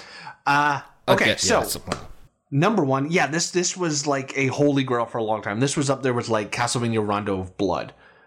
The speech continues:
Speaker 1: in terms of, ooh, if you're gonna import a game for a certain system, make sure it's Re-, Silver
Speaker 2: Mm-hmm.
Speaker 1: Gun, make sure it's Castlevania, make sure it's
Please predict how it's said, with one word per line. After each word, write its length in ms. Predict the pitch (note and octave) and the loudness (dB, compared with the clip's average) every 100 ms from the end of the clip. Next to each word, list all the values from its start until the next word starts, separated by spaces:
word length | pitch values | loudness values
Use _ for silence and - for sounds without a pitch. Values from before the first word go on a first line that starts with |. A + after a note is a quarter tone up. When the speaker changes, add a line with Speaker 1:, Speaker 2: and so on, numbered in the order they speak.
| _ _ | _ _
Speaker 1:
in 220 | - B2+ A#2+ | -2 -2 -2
terms 460 | C3+ A#2+ A2+ - | -2 -2 -2 -4
of, 340 | - A2 G#2 - _ | 0 0 0 -4 _
ooh, 120 | F3+ C#3+ | 0 0
if 100 | - | 0
you're 100 | A#2+ | 0
gonna 260 | D3 D3 D3 | 0 0 0
import 500 | D3 C3+ - B2+ B2+ | -2 -2 0 0 0
a 40 | |
game 400 | A#2+ A#2+ B2 A#2+ | -4 -2 0 0
for 300 | G2+ A#2+ G#2+ G#2+ | -2 -2 -4 -2
a 160 | A#2+ A2 | -4 -2
certain 380 | - B2 A2+ G2+ | -2 -2 -4 -4
system, 640 | - A#2 - G#2+ G2+ G2 - | -2 -2 0 -2 -2 -6 -10
make 300 | A#2+ A2+ A#2+ | -4 -2 -2
sure 260 | - B2 A#2 | -2 0 0
it's 300 | G#2+ - G#2+ | -2 -4 -4
Re-, 260 | G#2+ A2+ | -2 -2
Silver 360 | A#2 - C3+ A#2+ | 0 0 2 2
Speaker 2:
Mm-hmm. 80 | G#2 | 2
Speaker 1:
Gun, 260 | G2 F2 - - - | 0 -2 -10 -18 -8
make 160 | G#2+ | -6
sure 260 | G2 G#2 G2 | -2 -2 0
it's 280 | G2 F#2+ - | -2 -4 -4
Castlevania, 840 | - G2+ - B2 B2+ A#2+ G#2 F#2+ | -4 -4 -2 0 0 2 0 0
make 300 | F#2+ G#2+ G#2+ | -4 -4 -4
sure 220 | - A2 | -2 -2
it's 540 | G2+ F#2+ - - - | -2 -2 -2 -2 -4